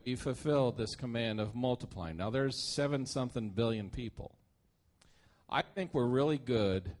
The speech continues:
at making babies,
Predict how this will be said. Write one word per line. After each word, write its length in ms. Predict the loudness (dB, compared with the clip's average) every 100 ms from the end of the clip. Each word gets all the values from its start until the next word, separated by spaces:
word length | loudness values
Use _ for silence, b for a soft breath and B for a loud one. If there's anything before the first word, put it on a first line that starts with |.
| -8 0
at 440 | 2 2 -2 -8 -16 -12
making 680 | -4 0 0 -2 -4 -4 -4
babies, 840 | -2 -2 -4 -8 -14 -18 -16 -18